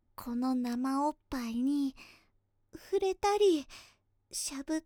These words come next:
たり、君が好きなことしちゃっていいんだからね。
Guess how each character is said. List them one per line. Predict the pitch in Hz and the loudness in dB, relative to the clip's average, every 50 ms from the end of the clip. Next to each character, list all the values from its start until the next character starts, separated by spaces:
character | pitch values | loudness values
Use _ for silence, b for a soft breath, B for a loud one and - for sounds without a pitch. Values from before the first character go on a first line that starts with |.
| _ _ - | _ _ -8
た | 339 339 339 339 | -6 -6 -4 -4
り、 | 320 302 302 311 320 302 285 - b b b b b b b b b _ _ _ _ _ _ _ _ _ _ _ | -6 -6 -6 -6 -6 -8 -12 -18 b b b b b b b b b _ _ _ _ _ _ _ _ _ _ _
君 | - - - 277 285 294 294 294 | -14 -10 -8 -6 -6 -6 -6 -6
が | 302 302 | -6 -8
好 | 302 - - - | -8 -8 -10 -12
き | - - 330 339 | -8 -8 -6 -2
な | 339 339 349 - | -2 -2 -2 -2
こ | - - 254 | -4 -8 -10
と | - - 262 254 262 262 - b b b b b b _ _ _ _ _ _ _ _ | -8 -6 -4 -4 -4 -6 -8 b b b b b b _ _ _ _ _ _ _ _
し | - - - - | -10 -10 -10 -4
ち | - 330 | -4 -4
ゃ | 320 | -4
っ | 320 - _ _ - | -4 -6 _ _ -4
て | 359 359 349 339 339 339 - - _ _ _ _ _ _ _ _ _ | -2 -2 0 0 -2 -4 -8 -10 _ _ _ _ _ _ _ _ _
い | - 359 359 370 381 | -6 -4 -2 -2 -2
い | 381 | -2
ん | 370 | -2
だ | 359 339 - | -2 -4 -4
か | - 277 254 | -4 -6 -6
ら | 240 240 240 | -6 -6 -6
ね。 | 254 269 302 349 | -4 -4 -4 -4